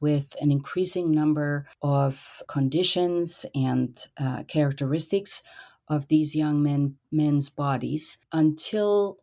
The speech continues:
nineteen forty-five, essentially, when, of course, the Japanese Empire, uh, is defeated and the war, Asia-Pacific War, the Second World War,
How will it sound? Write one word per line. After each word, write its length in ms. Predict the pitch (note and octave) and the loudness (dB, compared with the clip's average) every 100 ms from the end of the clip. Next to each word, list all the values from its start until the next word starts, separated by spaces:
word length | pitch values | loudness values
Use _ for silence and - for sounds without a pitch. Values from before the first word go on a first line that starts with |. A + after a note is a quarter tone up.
| _ | _
nineteen 380 | D#3+ D#3+ D3+ D3+ | 0 2 2 0
forty-five, 800 | - C#3 C3+ - B2+ - C#3 - - | -2 0 0 2 0 0 -8 -12 -8
essentially, 600 | C#3+ D3 C3+ - C3+ A#2+ | -4 -2 -2 -2 -4 -4
when, 200 | C#3+ D3 | -2 0
of 140 | C#3+ - | 0 -2
course, 520 | D#3+ D3 C#3+ - - - | 0 0 2 -2 -4 -2
the 420 | C#3+ C#3 C3+ C3 | 0 2 0 -2
Japanese 560 | B2+ D3+ D#3 D#3+ D3 - | -2 -2 0 2 2 0
Empire, 760 | - D3 D3 C#3 C3+ B2+ C3 C#3+ _ - | 0 0 2 0 0 0 0 -4 _ -6
uh, 260 | C3+ B2 - | -4 -2 -4
is 320 | - C#3 C3+ - | -2 0 0 -2
defeated 720 | D3 - A3 G#3+ G#3 G#3 - _ - | -6 -4 -4 0 0 -2 -8 _ -2
and 540 | D#3+ D3+ D3 C#3+ - - - | 0 2 2 0 -2 -10 -4
the 520 | C#3 C3 C3 C3 A#2+ - _ | -2 0 -2 -2 -6 -10 _
war, 520 | D3 C#3+ C#3+ C#3 C#3 - | -4 0 2 2 0 0
Asia-Pacific 720 | D3 C#3 C#3+ C#3+ D3 D3 D3 | 0 0 -2 -4 -6 -6 -6
War, 320 | C3+ C3+ C#3 | -4 -2 -2
the 80 | C3 | -4
Second 380 | C#3+ D3+ D3+ D3 | -4 -2 0 0
World 240 | C#3+ C#3+ - | 0 -2 -2
War, 260 | C3+ C#3 | -2 -2